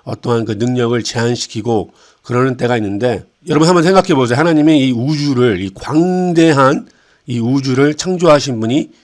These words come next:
우리 하나님이십니다. 그 하나님께서는 모든 것을 할 수 있는 분이시고 바로 그분이 우리의 아버지, 하나님이시라는 것이죠.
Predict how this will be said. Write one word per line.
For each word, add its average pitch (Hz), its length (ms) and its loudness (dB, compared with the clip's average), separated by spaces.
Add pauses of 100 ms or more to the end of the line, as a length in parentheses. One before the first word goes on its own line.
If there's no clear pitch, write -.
(160)
우리 117 180 -2
하나님이십니다. 120 840 -4 (720)
그 139 100 -6
하나님께서는 151 800 0 (400)
모든 226 400 2
것을 151 440 2 (260)
할 165 200 -4
수 160 320 -2
있는 127 240 0
분이시고 117 640 -2 (420)
바로 135 220 0
그분이 131 500 0
우리의 127 320 -2
아버지, 104 680 -4 (240)
하나님이시라는 120 720 0
것이죠. 92 440 -14